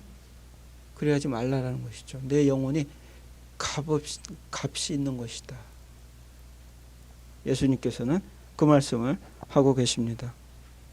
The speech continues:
자, 인자가 아버지의 영광으로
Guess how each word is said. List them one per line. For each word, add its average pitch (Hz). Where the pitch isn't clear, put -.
자, 175
인자가 208
아버지의 220
영광으로 202